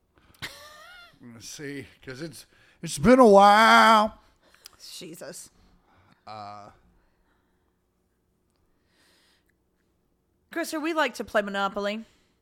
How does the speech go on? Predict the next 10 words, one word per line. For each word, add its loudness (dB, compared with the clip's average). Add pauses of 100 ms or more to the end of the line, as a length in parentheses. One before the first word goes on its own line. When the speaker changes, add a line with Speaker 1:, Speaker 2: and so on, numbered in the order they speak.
(2000)
Speaker 1:
We -14
do. -8 (680)
Speaker 2:
Like, -4
the -2
whole 0
family -6
loves -8
to -16
play -12
Monopoly. -16